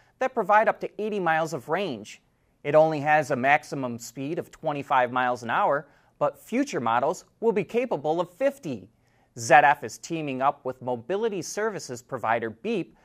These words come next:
to bring the shuttle to the North American market, but the companies did not reveal where or when it plans to deploy the shuttles.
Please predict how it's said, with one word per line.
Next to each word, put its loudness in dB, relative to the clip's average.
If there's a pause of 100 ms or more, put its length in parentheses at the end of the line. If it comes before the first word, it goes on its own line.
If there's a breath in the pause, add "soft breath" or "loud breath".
(160 soft breath)
to -4
bring 0
the -4
shuttle 2
to -8
the 0
North -2
American -2
market, 0 (500)
but 6 (200)
the -14
companies -6 (160)
did 0
not 0
reveal -2
where 2
or 4
when -2 (240)
it -10
plans -4
to -10
deploy -4
the -6
shuttles. -2